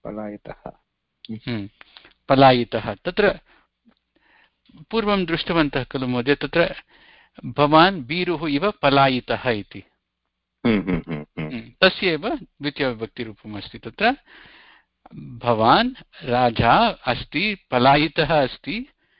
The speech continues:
Speaker 2: भवन्तं राजानं, भवन्तं पलायितं र-, राजानं भवन्तं दृष्ट्वा,
Speaker 1: हम्म, दृष्ट्वा।
Speaker 2: हा, दृष्ट्वा,
Speaker 1: सत्यं
Speaker 2: यत्, हा, इति सैनिकाः किं कुर्युः, किं कुर्वीरन्? हम्म, ते,
Speaker 1: हम्म।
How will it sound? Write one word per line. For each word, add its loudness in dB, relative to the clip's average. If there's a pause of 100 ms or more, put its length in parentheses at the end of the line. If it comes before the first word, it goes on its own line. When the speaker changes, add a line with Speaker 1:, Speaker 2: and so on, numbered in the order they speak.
(400)
Speaker 2:
भवन्तं -2
राजानं, -2
भवन्तं -2
पलायितं 0
र-, -18
राजानं -4
भवन्तं -2 (600)
दृष्ट्वा, 0
Speaker 1:
हम्म, 4
दृष्ट्वा। -2 (320)
Speaker 2:
हा, 2
दृष्ट्वा, -6
Speaker 1:
सत्यं -2
Speaker 2:
यत्, -8
हा, -2
इति -8
सैनिकाः 0 (680)
किं 0
कुर्युः, -12
किं -6 (300)
कुर्वीरन्? -6
हम्म, -10 (320)
ते, 2
Speaker 1:
हम्म। -8